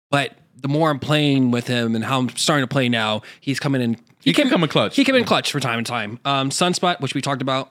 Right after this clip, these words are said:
Speaker 1: Iron Fist hasn't really helped me. I've been thinking about switching him, but he, he has helped me out very small percentage.
Speaker 2: He helped out that last game.
Speaker 1: He d-, like I said, after that, so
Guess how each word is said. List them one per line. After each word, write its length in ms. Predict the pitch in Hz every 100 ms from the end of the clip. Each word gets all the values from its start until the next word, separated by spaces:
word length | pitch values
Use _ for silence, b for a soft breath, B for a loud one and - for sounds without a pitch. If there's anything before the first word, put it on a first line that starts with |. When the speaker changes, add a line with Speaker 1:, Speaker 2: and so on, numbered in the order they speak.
| -
Speaker 1:
Iron 220 | 170 180
Fist 460 | - 185 180 - - _ _ _ _ _ B B B B -
hasn't 280 | 240 330
really 220 | 339 349 339
helped 260 | 320 294
me. 120 | 190 160
I've 100 | 165
been 120 | 190
thinking 200 | 277 262
about 140 | 240
switching 380 | - 254 - 175
him, 120 | 151
but 160 | 135 127
he, 240 | 185 208 -
he 220 | 202 233
has 260 | 214 208 -
helped 200 | 202 190
me 140 | 180
out 240 | 170 165 -
very 460 | 196 202 269 277 269
small 500 | - 247 233 226 226
percentage. 800 | - 190 - 190 160 127 120 127
Speaker 2:
He 80 |
helped 180 | 139 151
out 140 | 165 156
that 120 | 120
last 320 | 90 131 -
game. 300 | 123 87 123
Speaker 1:
He 140 | 269 254
d-, 160 | 240
like 140 | 240 240
I 40 |
said, 240 | 233 196 135
after 320 | 180 - 254
that, 420 | 240 226 208 180
so 240 | 202 202